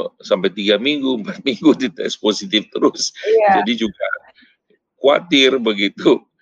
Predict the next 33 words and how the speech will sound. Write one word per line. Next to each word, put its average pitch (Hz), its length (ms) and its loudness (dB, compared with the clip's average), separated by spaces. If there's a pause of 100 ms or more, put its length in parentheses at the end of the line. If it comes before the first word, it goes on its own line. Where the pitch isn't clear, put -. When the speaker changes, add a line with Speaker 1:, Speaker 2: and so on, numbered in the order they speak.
(340)
Speaker 1:
dan 101 340 -2
Speaker 2:
Iya. - 80 -8
Speaker 1:
takut 170 540 0
gitu, 208 180 -6
padahal - 320 -4
tidak 104 300 -2
ada 101 100 -2
gejala 101 640 -2 (200)
begitu, - 480 -18 (100)
itu - 140 -16 (160)
yang 82 80 -14 (180)
terjadi 87 560 -14 (240)
gitu. - 100 -20 (440)
Dan 95 320 2 (480)
akhirnya 104 400 2
bisa 123 320 0
salah 110 320 4
juga 156 240 0
minum 110 320 0
obat 101 320 0
terus 151 240 -8
itu 165 320 0 (520)
juga 104 280 0
bahaya 139 640 2
gitu 107 240 -8
ya, 98 160 -2
Dokter, 95 320 -6
konsumsi 98 520 -10
obat-obat. 90 600 -4 (320)
Speaker 2:
Oh, 254 240 2
memang. - 240 -12
Speaker 1:
Eh, 50 280 -6 (640)
Speaker 2:
<laughs> 226 480 -6